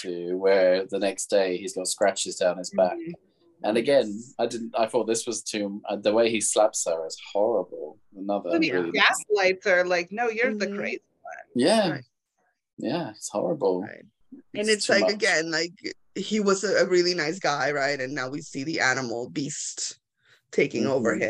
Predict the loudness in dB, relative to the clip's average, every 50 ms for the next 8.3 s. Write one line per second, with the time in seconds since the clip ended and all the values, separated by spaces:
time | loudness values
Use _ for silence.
0 | -2 -2 -4 -6 -8 -8 -10 -12 -14 -18 _ _ -12 -8 -8 -8 -6 -8 -8 -8
1 | -6 -6 -6 -4 0 0 0 0 0 -2 0 0 0 0 0 -4 -4 -4 -6 -10
2 | -12 _ _ _ _ _ _ _ _ _ _ _ _ _ _ _ _ -2 -2 -2
3 | -2 -4 _ _ _ _ _ _ _ _ _ _ 2 2 2 4 4 4 4 4
4 | 4 2 2 0 2 2 2 2 2 2 4 2 2 2 -2 -6 -4 -2 0 2
5 | 2 2 0 -2 -6 -8 -8 -6 -4 -4 -4 -4 -4 -6 -6 -4 -4 -4 -4 -4
6 | -4 -4 -2 0 2 2 2 2 2 0 0 0 0 0 2 2 2 0 0 -2
7 | 0 2 4 4 4 2 0 -2 -2 0 0 0 0 -2 -4 -8 -10 -8 -4 -2
8 | 0 0 0 0 -2